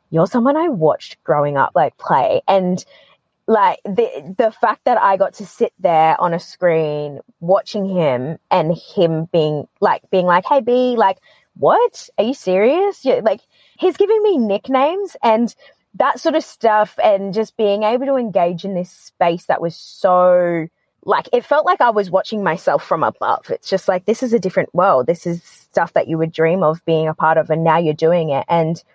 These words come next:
and it was a dream being on that show, and it was a dream job, you know, and all of the things in between. But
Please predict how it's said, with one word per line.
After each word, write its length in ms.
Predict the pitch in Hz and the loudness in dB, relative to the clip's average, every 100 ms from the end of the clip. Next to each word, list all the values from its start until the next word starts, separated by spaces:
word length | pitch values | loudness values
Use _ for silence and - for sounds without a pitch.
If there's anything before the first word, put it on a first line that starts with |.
| _ _ | _ _
and 180 | 214 214 | -2 0
it 120 | 196 | 0
was 240 | 170 175 262 | 2 0 0
a 80 | 285 | -2
dream 380 | 190 180 185 | 0 0 -2
being 240 | 170 160 151 | -2 -2 -2
on 160 | 143 | -2
that 200 | 143 - | -4 -6
show, 380 | - 175 156 160 | -4 0 2 2
and 120 | - 175 | 0 0
it 100 | - | 2
was 240 | 180 214 | 0 0
a 60 | 208 | -2
dream 320 | 190 180 175 | -2 -2 0
job, 340 | 180 180 262 - | 2 2 0 -4
you 180 | 185 175 | -4 0
know, 380 | 160 175 285 - | 0 0 0 -2
and 400 | 175 175 175 - _ _ _ - | -2 -2 -6 -10 _ _ _ 0
all 260 | 220 254 | 2 2
of 120 | 247 | 0
the 80 | 208 | -2
things 340 | 202 196 196 185 | -2 -4 -2 -2
in 100 | 175 | -4
between. 480 | 165 190 190 180 165 | -4 -2 -2 -4 -2
But 280 | 175 160 | 0 0